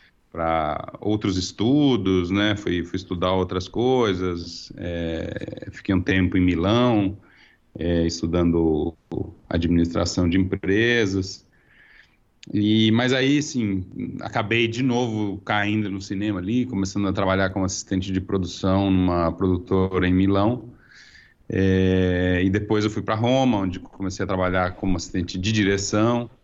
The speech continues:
E aí fiz alguns filmes grandes ali, trabalhei com, com o Bertolucci, fiz filme com Stallone,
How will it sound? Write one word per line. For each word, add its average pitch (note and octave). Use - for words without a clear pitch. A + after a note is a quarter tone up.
E F2
aí F2
fiz -
alguns F#2+
filmes A#2
grandes G2
ali, G2+
trabalhei E2+
com, D#2
com F2
o F2
Bertolucci, F#2
fiz E2+
filme F2
com E2+
Stallone, F2+